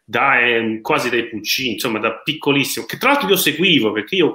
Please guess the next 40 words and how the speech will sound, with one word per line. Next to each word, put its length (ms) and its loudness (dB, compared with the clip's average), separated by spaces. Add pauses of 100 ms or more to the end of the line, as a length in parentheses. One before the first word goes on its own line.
guardavo 1000 0
le, 480 -8
le 120 -4
elenchi 380 2
dei 60 2
giovanili, 440 0
ogni 120 -6
tanto 280 -10
vedevo 320 0
che 140 -14
c'era 260 0
sto 180 -10
Federico 440 -2
Chiesa 360 -6 (600)
che 100 -2
andava 260 2
avanti, 520 -4 (320)
e 100 -6
dicevo, 260 -2
"Ma 160 -2
chi 140 -4
lo 100 0
sa, 160 -4
magari 240 0
un 80 0
giorno 240 0
giocherà 640 -4
titolare 720 0
nella, 600 -6 (580)
nella 240 -6
prima 260 -4
squadra." 480 -2
E 80 2
infatti 420 0
ci 120 0
è 40 0
arrivato 380 2
a 20 -2
essere 200 -8
titolare. 560 -8